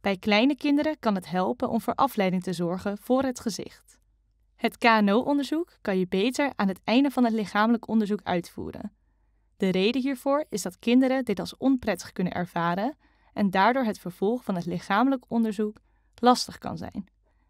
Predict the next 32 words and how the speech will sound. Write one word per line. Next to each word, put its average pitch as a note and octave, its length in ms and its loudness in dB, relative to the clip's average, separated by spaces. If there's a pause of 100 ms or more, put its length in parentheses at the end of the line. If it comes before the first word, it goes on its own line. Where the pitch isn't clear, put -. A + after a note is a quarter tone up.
(100)
Begin A#3+ 360 0
bij C#4 200 2
otoscopie A3 880 -6
met F#3 180 -8
het F3+ 140 -8
niet A#3+ 260 2
aangedane G3 680 -2
oor. - 320 -12 (640)
Het - 280 -6
oor G3+ 340 -4
wordt A3 160 -4
voorzichtig C4 580 -6
omlaag F3 560 -4 (140)
en A#3+ 120 2
naar B3 140 8
achter - 320 -6
getrokken, - 640 -12 (360)
zodat G3+ 300 -2
de G3+ 80 -6
gehoorgang A3+ 760 -2
en C4 160 2
het C#4+ 100 -2
trommelvlies G#3 640 -2 (100)
goed C4+ 260 -4
te C4+ 80 -2
beoordelen G3 540 -2
zijn F#3+ 340 -4
op - 180 -14
kleur, A#3+ 380 0 (480)
vorm A#3+ 540 0
en G3+ 120 -4
structuur. - 600 -12